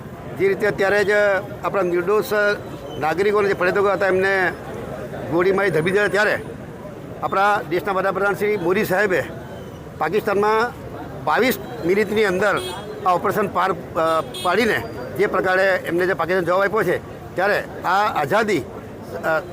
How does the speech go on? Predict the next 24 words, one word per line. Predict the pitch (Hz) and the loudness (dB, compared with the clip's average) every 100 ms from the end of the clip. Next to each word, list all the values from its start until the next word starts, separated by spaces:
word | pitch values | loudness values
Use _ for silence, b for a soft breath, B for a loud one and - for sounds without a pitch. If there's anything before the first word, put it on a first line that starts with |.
| - | -4
કાયમને | 185 214 220 | 0 2 2
માટે | 214 208 | 0 0
આઝાદી | 175 190 196 | 2 0 0
ટકી | 185 202 | 0 2
રહે | 220 127 - - - | 2 0 -4 -10 -4
અને | 170 208 | 0 0
તમામ, | - 180 214 240 240 | -2 0 2 2 2
અ, | 240 220 - - 165 170 160 | 2 0 -4 -2 0 0 2
બાળકોની | 160 202 214 | 2 2 2
અંદર | 214 214 214 | 2 2 0
પણ | 233 190 120 - - 247 | 0 0 -2 -8 -4 0
આ | |
આઝાદી | 185 151 180 220 | 2 2 2 0
પર્વનું, | - 196 202 196 208 190 196 | 0 2 2 4 2 0 0
અ, | 170 165 160 160 175 - - - - | 0 2 2 2 -2 -12 -16 -16 -6
એમને | 180 175 196 | -2 0 0
પણ | 202 165 | 0 -2
જ્ઞાન | 160 196 | 0 2
આવે, | 208 202 135 120 - | 2 2 0 -2 -2
એ | |
માટે | 185 180 208 160 - - - | 0 2 2 0 -2 -6 -4
આખા | 170 185 190 190 - - | 2 2 2 -2 -10 -2
દેશની | 156 247 - 214 | 2 2 2 0
અંદર | 226 196 143 | 2 0 0